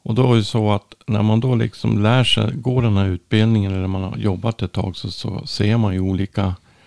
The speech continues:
som jag sa, mönster tidigare och man vet också var man ska jobba. För att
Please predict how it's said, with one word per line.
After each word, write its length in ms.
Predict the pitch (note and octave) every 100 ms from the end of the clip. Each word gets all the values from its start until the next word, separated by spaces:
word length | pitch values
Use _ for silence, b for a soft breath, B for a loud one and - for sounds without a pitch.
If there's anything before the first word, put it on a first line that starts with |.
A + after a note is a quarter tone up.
| b
som 180 | - G#2
jag 120 | F2+
sa, 140 | G2+
mönster 460 | F#2+ F#2 F#2+ - F#2
tidigare 520 | - F#2 F2+ F2+ E2+
och 280 | F#2 F2 -
man 180 | G2 F#2+
vet 240 | G2 F#2
också 240 | F#2 - G2
var 240 | F2+ F#2+
man 180 | G#2 G2
ska 160 | - -
jobba. 400 | - - - - _ B B B B B B
För 120 | -
att 320 | A2 G#2+ -